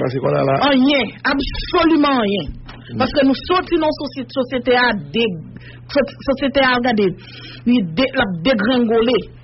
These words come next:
Speaker 2: avec tout le monde qui la donne. Et qui mou-, et c'est moun yo. Moun yo qui constitue société, c'est yo qui pas bon.
Speaker 1: Ok. Et ouais,
Speaker 2: C'est
Speaker 1: ça
Speaker 2: pas pays, ah, non?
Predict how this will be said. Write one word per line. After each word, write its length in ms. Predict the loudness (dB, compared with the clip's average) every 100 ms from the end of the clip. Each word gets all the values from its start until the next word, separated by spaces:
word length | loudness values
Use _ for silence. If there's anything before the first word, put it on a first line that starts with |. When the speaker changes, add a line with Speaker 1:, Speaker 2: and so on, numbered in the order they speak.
| -20 -4
Speaker 2:
avec 360 | 0 0 -2 0
tout 100 | -2
le 120 | -2 -4
monde 180 | -2 0
qui 60 |
la 140 | 0 0
donne. 240 | 0 0 -2 -2
Et 100 | -4 -2
qui 120 | 0 0
mou-, 300 | 2 0 0
et 60 | -2 2
c'est 100 | 4
moun 300 | 4 4 4
yo. 240 | 4 2 0 -6 -12 0
Moun 340 | 2 4 2
yo 100 | 0 0 -2
qui 100 | -10 -2
constitue 520 | -2 -2 -6 -8 -2 0
société, 460 | 0 -4 -4 0 0
c'est 120 | 2
yo 120 | 2 0
qui 140 | -2
pas 180 | 0 0 2
bon. 180 | 2 0 -4 -18 -20 -20 -20 -20 -20 -18 -14
Speaker 1:
Ok. 140 | -12
Et 220 | -8 0
ouais, 180 | 2 4
Speaker 2:
C'est 60 | 4
Speaker 1:
ça 160 | 4
Speaker 2:
pas 180 | 2 0
pays, 260 | 2 2 2
ah, 100 | 2
non? 200 | 2 0